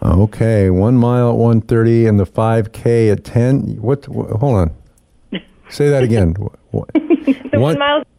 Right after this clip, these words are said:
Speaker 2: at nine thirty and the five K is at ten.
Speaker 1: Oh, okay, nine thirty and ten. Gotcha. Okay, and, uh, Airport Dyke Trail, that's registration at nine A M,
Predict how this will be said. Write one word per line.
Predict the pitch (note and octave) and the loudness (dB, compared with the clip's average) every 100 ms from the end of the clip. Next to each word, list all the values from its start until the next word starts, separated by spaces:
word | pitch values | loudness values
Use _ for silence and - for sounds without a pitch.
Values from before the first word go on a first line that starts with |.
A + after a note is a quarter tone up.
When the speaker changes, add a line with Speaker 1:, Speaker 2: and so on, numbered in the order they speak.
| A#3 | -6
Speaker 2:
at | |
nine | B3 A#3+ | -4 -2
thirty | A3+ G#3+ G#3 | -4 -2 -4
and | G3+ | -4
the | G3+ | -4
five | F#3 F#3 | -4 -4
K | G#3+ | -6
is | F#3 | -10
at | E3+ | -10
ten. | F#3+ - - | -12 -10 -2
Speaker 1:
Oh, | B2+ A2+ | 0 2
okay, | B2 A2 | 0 2
nine | G2 C#3+ C#3+ | 2 2 0
thirty | G#2+ G2 F#2+ F2+ | 0 2 0 -2
and | - G2+ G2 | 0 2 2
ten. | - G2 E2 D2 - - - - _ | 0 0 0 -2 -8 -20 -20 -20 _
Gotcha. | - F#2+ - F#2 - - | -2 -2 0 -2 -4 -6
Okay, | G#2+ B2+ C#3+ C3+ G2 E2+ G2 | -2 0 0 0 0 0 2
and, | A2 A2+ G#2+ | 4 4 4
uh, | |
Airport | A2 G#2+ G#2+ A#2 - B2 G#2 | 2 2 2 0 -2 -4 0
Dyke | A2 G#2+ | 0 0
Trail, | - C3+ C#3 | -2 0 2
that's | A2+ F#2+ | 0 0
registration | A2+ G#2 - D3+ C#3 B2 B2 | 0 0 -2 0 0 2 0
at | |
nine | A2 A#2+ A#2+ | 2 2 2
A | A#2+ A#2 D3 | 2 2 2
M, | F3 G3 | 2 0